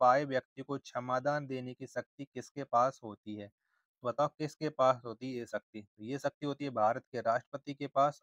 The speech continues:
आठ का ऑप्शन संख्या चार इसका राइट आंसर है, हो जाएगा। नौवां प्रश्न आ जाता है कि लॉर्ड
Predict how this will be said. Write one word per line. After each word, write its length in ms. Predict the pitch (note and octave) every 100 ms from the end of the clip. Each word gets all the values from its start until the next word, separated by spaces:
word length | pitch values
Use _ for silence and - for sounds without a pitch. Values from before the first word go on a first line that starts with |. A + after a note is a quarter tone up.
| -
आठ 220 | B2+ C3 _
का 220 | D#3 - -
ऑप्शन 360 | C#3 C#3+ E3 D3+
संख्या 380 | C3 B2 C3+ C3+ _ _ _ _ -
चार 300 | D3+ D3 D#3
इसका 300 | C3+ - C#3
राइट 240 | C#3 B2+ B2
आंसर 320 | B2 - B2
है, 60 | C3
हो 180 | A2+
जाएगा। 380 | G#2 G2+ A2 A2 _ _ _ _ _ _ _ _ _ B2
नौवां 560 | A#2 A#2 B2 C#3 E3
प्रश्न 280 | E3+ E3 D#3
आ 60 | C#3+
जाता 300 | D3 - D#3
है 40 |
कि 140 | D3+
लॉर्ड 320 | C3 C3+ D3